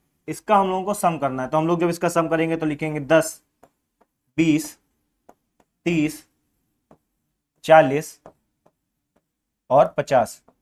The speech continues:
ये हमारा राशियों का योग हो गया। बटे राशियों की संख्या क्या है, कितने नंबर्स हैं हमारे पास, ये एक, दो, तीन, चार और पाँच, तो राशियों का जो हमारी संख्या है वो हमारी है पाँच।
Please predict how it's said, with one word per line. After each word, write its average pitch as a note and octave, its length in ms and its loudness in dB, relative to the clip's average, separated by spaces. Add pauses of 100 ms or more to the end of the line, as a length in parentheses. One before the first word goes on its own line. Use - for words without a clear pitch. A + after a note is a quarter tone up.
ये D3 140 -2
हमारा E3 300 4
राशियों E3+ 360 6
का F#3 80 -2
योग F3 240 0
हो G3 120 -4
गया। G#3 180 -6 (440)
बटे E3+ 300 2 (380)
राशियों C#3+ 380 2
की F#3 100 -8
संख्या F3 320 -2
क्या F#3 120 0
है, F3+ 140 -4 (260)
कितने G#3+ 300 0
नंबर्स F3+ 520 -2
हैं D#3+ 60 -4
हमारे C#3+ 240 0
पास, C#3 220 -4
ये B2 220 -8 (100)
एक, E3+ 320 -2 (380)
दो, D#3 320 -4 (120)
तीन, E3+ 420 -8 (120)
चार C#3+ 300 2
और C#3+ 180 -2
पाँच, B2 300 -4 (340)
तो D3+ 120 -2
राशियों D3+ 380 2
का E3+ 160 2
जो D#3+ 140 0
हमारी D#3 260 2
संख्या D3 360 -2
है E3+ 80 4
वो D#3 140 0
हमारी C#3 300 -2
है E3 160 -6 (120)
पाँच। A2+ 340 -6